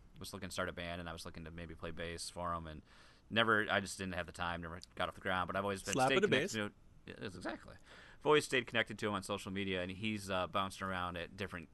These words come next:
Speaker 1: game stores. Like, he's worked at GameStop, a couple different GameStops, and then he's worked at a, a smaller chain, and he still works at, um,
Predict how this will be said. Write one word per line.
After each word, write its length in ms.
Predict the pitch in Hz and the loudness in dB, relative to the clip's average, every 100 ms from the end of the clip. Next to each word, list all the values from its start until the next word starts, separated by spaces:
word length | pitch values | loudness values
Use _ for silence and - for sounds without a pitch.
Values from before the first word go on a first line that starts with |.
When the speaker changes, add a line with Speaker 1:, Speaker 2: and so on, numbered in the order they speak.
| - - | -18 -6
Speaker 1:
game 200 | 92 85 | -6 -4
stores. 320 | 82 82 82 | -6 -6 -6
Like, 80 | 92 | -8
he's 100 | 95 | -6
worked 160 | 92 90 | -6 -8
at 100 | 78 | -8
GameStop, 420 | 85 85 80 82 | -8 -6 -4 -4
a 20 | |
couple 200 | - 107 | 0 -2
different 220 | 90 87 | -2 -6
GameStops, 520 | 87 87 - 87 85 - | -6 -6 -2 -2 -2 -4
and 80 | |
then 60 | 92 | -8
he's 140 | 87 | -8
worked 180 | 90 85 | -10 -8
at 100 | 85 | -6
a, 160 | 78 76 - - - - - - - - | -6 -6 -12 -20 -20 -20 -20 -20 -10 -8
a 60 | |
smaller 380 | - 95 95 85 | -2 2 2 2
chain, 360 | - 90 87 87 - - - - - | 0 -4 -4 -10 -16 -20 -20 -16 -8
and 100 | 95 | -6
he 40 | |
still 220 | - 151 | 2 4
works 240 | 120 120 113 | 6 4 4
at, 200 | 95 - - - - - | 2 2 -8 -20 -20 -2
um, 600 | 104 101 92 87 85 80 | 6 6 6 2 -2 -12